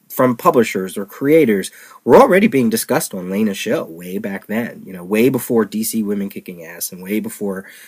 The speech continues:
Nerdy Bird or Laura Hudson. I mean, these, in many ways, they're treading old ground that I've already been listening to or discussing or hearing about.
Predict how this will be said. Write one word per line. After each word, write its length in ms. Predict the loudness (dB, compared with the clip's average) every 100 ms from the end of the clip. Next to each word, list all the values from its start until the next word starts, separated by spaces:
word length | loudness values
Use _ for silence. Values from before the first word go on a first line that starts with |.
| -14 -6
Nerdy 440 | -2 0 0 -2
Bird 340 | -2 -2 -2
or 160 | -4 -10
Laura 420 | -4 0 0 0
Hudson. 680 | -4 -6 -6 -8 -8 -8 -10
I 40 | -10
mean, 160 | -6
these, 280 | -2 -2 -6 _ -20 -20 -20 _ _ -2
in 180 | 2 4
many 240 | 4 4
ways, 340 | 2 0 0
they're 140 | 0 -2
treading 460 | -2 -2 0 0
old 260 | 2 0 0
ground 380 | -2 0 0 -2
that 80 | -8
I've 120 | -10
already 380 | -6 -4 -4 -6
been 540 | -8 -8 -6 -6 -6
listening 420 | -4 -4 -4 -6
to 240 | -4 -4 -4
or 160 | -6
discussing 680 | -10 -10 -10 -8 -8 -6 -6
or 80 | -8
hearing 360 | 0 2 2 0
about. 360 | -10 -14 -16